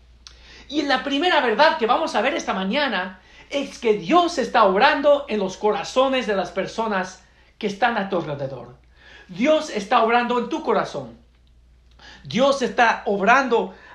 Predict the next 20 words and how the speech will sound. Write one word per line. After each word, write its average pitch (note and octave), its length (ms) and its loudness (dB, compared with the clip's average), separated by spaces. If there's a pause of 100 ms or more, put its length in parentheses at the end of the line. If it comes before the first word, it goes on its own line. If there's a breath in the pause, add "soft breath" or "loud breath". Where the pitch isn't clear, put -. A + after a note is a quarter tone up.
(120)
a, A3+ 240 4
en A3+ 120 0
las A3 160 4
personas B3 600 0
alrededor G#3 600 0
de A3 100 0
ti. C4+ 400 -8 (520 loud breath)
Lo G3+ 180 4
vemos B3 380 4
en G#3 140 -2
el F3+ 60 -2
ministerio G#3 500 -4
de F#3+ 100 -4
Jesucristo, F3+ 840 -10 (500 loud breath)
cuando A3 420 2
ministró G3+ 440 -2
a B3+ 40 4
la A3+ 100 2
mujer A#3 300 -2
samaritana. F3 920 -4